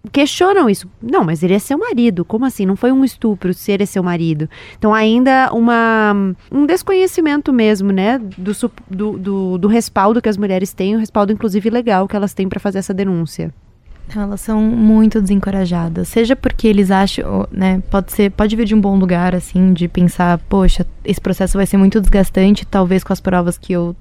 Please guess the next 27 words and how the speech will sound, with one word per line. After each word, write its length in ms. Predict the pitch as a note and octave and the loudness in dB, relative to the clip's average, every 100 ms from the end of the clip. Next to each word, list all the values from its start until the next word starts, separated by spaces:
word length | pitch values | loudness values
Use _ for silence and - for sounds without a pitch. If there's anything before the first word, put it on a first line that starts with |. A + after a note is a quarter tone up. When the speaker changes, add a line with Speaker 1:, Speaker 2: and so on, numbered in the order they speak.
| - | -6
Speaker 2:
acho 320 | F#3+ F#3 - | -2 -2 -6
que 80 | F3+ | -6
você 200 | E3 F3 | -6 -8
tem 240 | - D#3+ | -6 -4
não 280 | D#3+ F3+ F3+ | -4 -4 -2
vão 220 | E3+ E3+ | -2 -2
da-, 120 | E3 F#3 | -4 -4
não 140 | F3 | -4
vai 160 | F3 F3 | -4 -4
dar 180 | E3+ | -4
em 80 | E3+ | -2
nada." 460 | F3 D#3+ E3+ F3+ C4 - - - - - - - - - | -2 -2 -4 -6 -10 -12 -12 -12 -14 -18 -20 -20 -20 -8
É, 60 | F#3+ | -2
então 180 | F3 F#3+ | -2 0
ele 120 | F3+ | -2
tá 120 | F#3+ | -2
desencorajando 640 | F3 F#3+ F#3+ F#3+ F3+ F#3+ F3+ | -4 -2 0 0 0 0 2
ela 240 | F3+ F#3 F#3+ - | 2 0 -2 -6
pra 120 | - F#3 | -6 -4
protegê-la, 720 | F#3 F3 E3+ E3 G3+ C#4 E4+ - - | -2 -4 -4 -2 -2 -4 -8 -14 -10
de 80 | |
alguma 220 | F3 E3+ E3+ | -6 -4 -4
forma, 420 | F#3 F#3+ C4+ D#4+ | -2 -2 -2 -2
mas 240 | B3+ G3+ | -2 -2
ao 80 | G#3+ | -2
mesmo 240 | G#3+ G#3 | -2 -4
tempo, 800 | G3+ G#3 G3+ G#3+ A#3+ A#3 A#3 A#3 | -6 -4 -2 -2 0 2 4 2